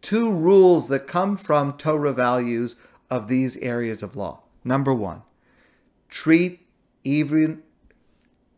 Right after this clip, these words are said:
treat everyone equally. Don't let a grudge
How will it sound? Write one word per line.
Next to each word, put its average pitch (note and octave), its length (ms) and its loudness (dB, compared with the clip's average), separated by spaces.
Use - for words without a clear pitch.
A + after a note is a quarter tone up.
treat F3+ 500 -2
everyone C#3+ 760 0
equally. C3 480 -4
Don't F3 280 6
let E3 140 2
a D#3 60 2
grudge D3+ 720 2